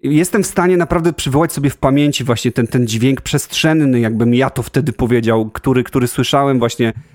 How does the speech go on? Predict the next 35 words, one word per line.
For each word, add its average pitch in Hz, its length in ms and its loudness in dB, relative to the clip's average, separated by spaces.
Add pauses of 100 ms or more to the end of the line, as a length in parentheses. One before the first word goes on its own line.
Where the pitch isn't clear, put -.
(100)
z-, 127 140 0
niezależnie 135 680 2
od, 117 320 -2
y, 110 440 0 (680)
po-, 123 120 -2 (140)
że 127 100 -2
zależnie 156 420 2
od - 100 -6
właśnie 120 340 0
p-, 110 140 -2
p-, 107 120 -4
p-, 113 200 -2
w-, 104 540 -8 (100)
w-, 92 140 -8
jakby 110 300 0 (180)
pomieszczenia, 127 480 0
w - 40 -8
którym 110 260 0
się, 107 220 -2 (400)
e, 117 260 2
znajdowałem. 117 600 2
No 196 80 2
dobra, 240 280 2
no, 151 100 0
w-, 151 120 -2
myślę, 156 300 0
że 151 100 0
też, 165 200 -2 (260)
m, 127 100 -2 (140)
jeśli 139 280 0
mówimy 139 300 2
tutaj 139 260 0
o 131 80 -4
przełomach, 135 480 0
to - 180 0